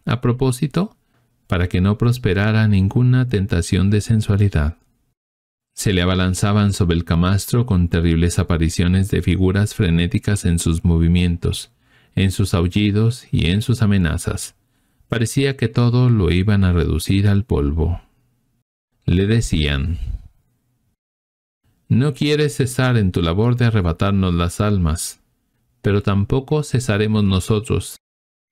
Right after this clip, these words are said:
hasta que nos hayamos saciado de atormentarte y hasta que logremos arrancarte la vida".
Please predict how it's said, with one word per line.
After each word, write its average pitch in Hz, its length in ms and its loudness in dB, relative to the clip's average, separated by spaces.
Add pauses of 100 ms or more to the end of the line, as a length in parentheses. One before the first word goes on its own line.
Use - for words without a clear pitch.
(140)
hasta - 280 -2
que 107 120 -2
nos 110 200 0
hayamos 127 400 0
saciado 127 480 0
de 123 80 2
atormentarte 104 1120 0
y 98 140 0
hasta 95 280 -2
que 104 120 -2
logremos 120 560 0
arrancarte 90 720 0
la 90 120 2
vida". 85 520 -2